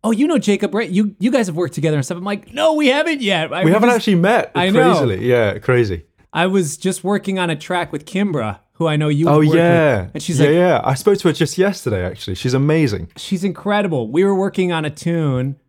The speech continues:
Speaker 1: writing a tune together. She's like, "Have you worked with Jacob yet? You guys, your guys' energy in the studio is so similar, and your flow is like,
Speaker 2: <laughs>
Speaker 1: you guys need to, we need to make that happen." I was like, "All right, all right, all right.
Speaker 2: I
Speaker 1: I'm in.
Speaker 2: believe it.
Speaker 1: I'm
Speaker 2: I
Speaker 1: in."
Speaker 2: believe it.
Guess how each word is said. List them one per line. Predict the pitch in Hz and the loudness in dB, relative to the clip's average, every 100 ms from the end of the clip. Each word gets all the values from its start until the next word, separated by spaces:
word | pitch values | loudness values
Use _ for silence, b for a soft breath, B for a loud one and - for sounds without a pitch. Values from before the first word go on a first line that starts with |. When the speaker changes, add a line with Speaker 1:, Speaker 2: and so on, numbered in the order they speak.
| _ _ | _ _
Speaker 1:
writing | 147 170 | -4 -2
a | 165 | -2
tune | 175 160 | -2 -2
together. | 143 131 | -2 -2
She's | 147 120 | -4 -4
like, | 120 - - | -4 -8 -8
"Have | 190 202 | -4 0
you | 339 | 2
worked | 359 370 | 2 2
with | 359 214 | 0 0
Jacob | 175 180 214 185 | 2 2 0 0
yet? | 208 165 | 0 0
You | 202 | 0
guys, | 240 226 | 0 0
your | 180 220 | 0 -2
guys' | 156 208 240 196 - | 0 0 0 -2 -2
energy | 165 202 143 170 | 0 0 0 0
in | |
the | 151 | 0
studio | - 175 180 170 | -2 -2 2 2
is | 143 | 0
so | - 185 | -2 -2
similar, | - 175 180 156 | -2 -2 -2 -2
and | 131 | -4
your | 131 | -6
flow | - - 170 185 | -10 -6 -2 0
is | 156 127 | 0 -2
like, | 131 | 0
Speaker 2:
<laughs> | 139 120 107 - | 2 0 -2 -6
Speaker 1:
you | 180 | -2
guys | 220 247 175 | 2 2 2
need | 247 233 | 2 2
to, | 202 143 | 0 0
we | 214 | 0
need | 247 | 0
to | |
make | 220 208 | 0 0
that | 208 175 | 0 0
happen." | 151 160 151 | 0 -2 -6
I | 113 | -12
was | 113 | -12
like, | 139 | -6
"All | 226 | -2
right, | 254 170 | -2 0
all | 214 | -2
right, | 208 151 | -2 -2
all | |
right. | 202 151 | -2 2
Speaker 2:
I | 175 | 4
Speaker 1:
I'm | |
in. | 165 | 4
Speaker 2:
believe | 139 190 202 | 4 4 4
it. | 131 | 4
Speaker 1:
I'm | - | 2
Speaker 2:
I | - | 2
Speaker 1:
in." | - 135 | 2 2
Speaker 2:
believe | 160 123 | 2 0
it. | 104 - 214 | 0 -4 -6